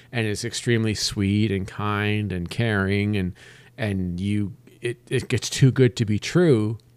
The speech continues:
Well, the odds are is that that is the case. But a lot of times, people who are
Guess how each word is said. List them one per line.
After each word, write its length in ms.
Well, 540
the 120
odds 320
are 440
is 280
that 360
that 240
is 220
the 100
case. 560
But 320
a 80
lot 280
of 60
times, 680
people 400
who 440
are 640